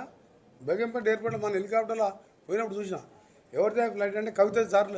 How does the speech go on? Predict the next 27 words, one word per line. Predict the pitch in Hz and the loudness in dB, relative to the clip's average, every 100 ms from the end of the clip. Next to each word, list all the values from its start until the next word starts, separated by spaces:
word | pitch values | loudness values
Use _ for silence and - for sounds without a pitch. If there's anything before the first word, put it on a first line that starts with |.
| 180 - _ - | -12 -16 _ 0
కేసీఆర్ | 196 196 220 202 | 2 6 4 4
లీజ్ | 214 190 | -4 -6
తీసుకున్నారు. | 190 196 160 127 - - _ _ _ _ _ _ | -8 -6 -8 -10 -18 -20 _ _ _ _ _ _
మాజీ | 101 185 233 254 | 0 2 2 0
ముఖ్యమంత్రి | 254 254 254 247 | 0 0 0 -2
అంటే | 254 233 | -2 -2
లీజ్ | 220 254 240 | -2 0 2
క్యాన్సిల్ | 240 240 240 | 2 2 0
చేస్తలేడు, | 220 240 226 202 | 0 2 2 2
ఎందుకంటే | 208 247 226 214 196 - - - _ _ _ | 0 0 4 4 4 0 -12 -20 _ _ _
ఎప్పుడో | 175 196 254 247 | 0 4 6 6
సార్ | 247 220 | 8 6
రాత్రి | 233 233 | 4 2
పూట | 226 214 | 0 -2
టక్మని | 214 247 233 | 0 2 4
లేచిపోవచ్చు | 208 233 233 226 | 2 2 0 0
అని | 175 | 2
ఫ్యామిలీ, | 208 226 214 | 2 2 0
ఫ్యామిలీ. | 214 208 175 131 - - - - 185 - - - - - | 0 0 -4 -6 -18 -20 -20 -20 -20 -18 -20 -20 -20 -2
ఇక | 202 175 | 2 4
దుబాయ్కి | 220 254 262 254 | 6 8 6 6
పోతే | 247 | 4
ఒకటి | 240 240 | 6 6
అరెస్ట్ | 240 226 | 4 4
చేయడు | 240 233 190 | 2 6 4
కదా. | 143 - - - _ _ _ - - - - - 110 | 4 -6 -20 -20 _ _ _ -20 -20 -20 -20 -14 -6
మేడిగడ్డ | 165 220 233 | -2 2 4